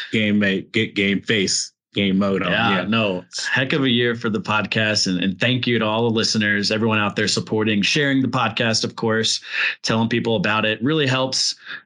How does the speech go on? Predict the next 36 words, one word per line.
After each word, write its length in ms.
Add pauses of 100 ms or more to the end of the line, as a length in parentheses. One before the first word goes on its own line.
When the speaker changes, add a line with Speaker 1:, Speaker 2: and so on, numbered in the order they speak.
(100)
Speaker 1:
Uh, 340
and 260
we're 120
just 180
excited 340
to 60
keep 220
bringing 200
this 200
to 80
you, 220
having 340
the 100
opportunity 340
to 80
bring 220
this 180
to 140
you. 400
Uh, 180
so 220
thank 300
you. 220 (120)
Thank 160
you 60
so 100
Speaker 2:
Absolutely. 520
Speaker 1:
much. 40 (480)
Speaker 2:
You 140
know, 100
speaking 460
of 100
the 160
end 180
of 80
October, 840